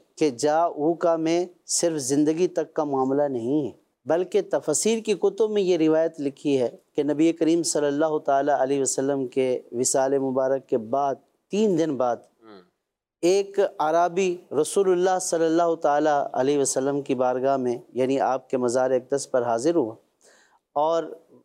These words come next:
Speaker 1: وہاں کی مٹی اپنے سر پر ڈالنے لگا
Speaker 2: اللہ۔
Speaker 1: اور یہ کہنے لگا کہ یا رسول اللہ صلی اللہ تعالیٰ علیہ وسلم، اللہ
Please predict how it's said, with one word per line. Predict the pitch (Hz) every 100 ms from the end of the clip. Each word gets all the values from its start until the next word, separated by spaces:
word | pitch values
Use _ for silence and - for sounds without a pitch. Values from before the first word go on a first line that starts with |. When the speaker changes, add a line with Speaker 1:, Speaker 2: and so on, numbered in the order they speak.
| _ _
Speaker 1:
وہاں | 120 147 143 165
کی | 175 190
مٹی | 165 170 - 202
اپنے | 180 196 196
سر | 196 185
پر | 208
ڈالنے | 196 180 180 175
لگا | 143 117 110 - _
Speaker 2:
اللہ۔ | 117 101 90 - _ - -
Speaker 1:
اور | - 160 180 170 -
یہ | 139 143 196
کہنے | 196 170 190 226
لگا | 220 196 127 - _ _ _
کہ | 143
یا | 151 170
رسول | 185 - 190
اللہ | 185 190 196
صلی | 190 180 175
اللہ | 175 185 180
تعالیٰ | 180 156 170 170
علیہ | 160 165
وسلم، | 151 - 151 165 160 _ _ _ _ _
اللہ | 147 156